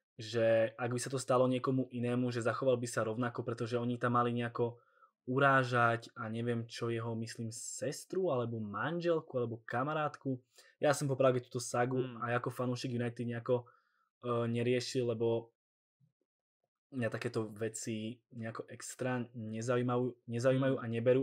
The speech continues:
Speaker 1: ale nejako som sa tam zdohádal, že proste ten Maguire tvrdil, že proste, že ak by to urobili tebe, tak zachoval by si sa úplne rovnako.
Speaker 2: Jo.
Speaker 1: Ale nejak
Speaker 2: Ale
Speaker 1: detailne som to neštudoval.
Speaker 2: Hmm.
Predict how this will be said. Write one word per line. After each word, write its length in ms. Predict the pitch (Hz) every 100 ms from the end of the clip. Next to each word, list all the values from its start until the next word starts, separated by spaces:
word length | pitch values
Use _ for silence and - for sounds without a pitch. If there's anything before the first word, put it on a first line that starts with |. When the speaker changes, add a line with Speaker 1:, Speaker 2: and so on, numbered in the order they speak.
| -
Speaker 1:
ale 240 | 123 127 - _ _ -
nejako 280 | 147 147 139
som 120 | 139
sa 100 | -
tam 180 | 135 117
zdohádal, 460 | 113 120 127 120 110
že 240 | 113 113 _ _ _ _ -
proste 320 | 127 - 131 _ _ _ _ _
ten 120 | - 135
Maguire 420 | 127 131 127 120
tvrdil, 460 | 117 113 117 123 117
že 100 | 117 117
proste, 640 | 110 - - 113 113 - _ _ 117
že 140 | 117
ak 100 | 117
by 80 | 120
to 140 | 120 120
urobili 340 | 120 120 120
tebe, 320 | 117 117 120 123
tak 340 | 117 110 - - -
zachoval 380 | 117 113 123 117
by 80 | 117
si 120 | 117
sa 120 | 117
úplne 320 | 110 120 117 110
rovnako. 600 | 107 110 110 120 117 _ _ _ _ 120
Speaker 2:
Jo. 120 | 113 _ _ _ _ _ _ _ - -
Speaker 1:
Ale 100 | 127 131
nejak 120 | 120
Speaker 2:
Ale 80 | 123
Speaker 1:
detailne 240 | 127 123
som 120 | 127
to 100 | 120
neštudoval. 640 | 107 110 123 117 113 113 - _ -
Speaker 2:
Hmm. 340 | 120 117 110